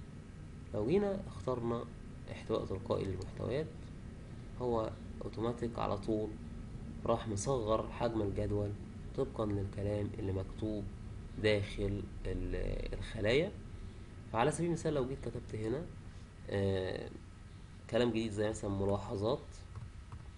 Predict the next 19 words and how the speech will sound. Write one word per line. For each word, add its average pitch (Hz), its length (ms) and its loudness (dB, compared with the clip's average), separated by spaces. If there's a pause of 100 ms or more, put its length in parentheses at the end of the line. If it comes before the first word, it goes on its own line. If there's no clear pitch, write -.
(380)
هنلاقي 131 460 6 (460)
إن 107 100 4
هو 120 260 4
بيعمل 113 460 2 (180)
امتداد 104 560 2 (260)
أو 110 140 0
بيغير 110 760 4
أبعاد 104 500 0 (680)
الخلية 107 560 2
بتاعتي 107 460 -2
وأبعاد 107 440 2
الجدول 107 500 4 (440)
طبقًا 120 280 0
للكلام 98 680 0
اللي 95 140 0
بيتم 107 440 0
كتابته 107 380 -4
داخل 101 400 -2 (400)
الخلية. 127 540 2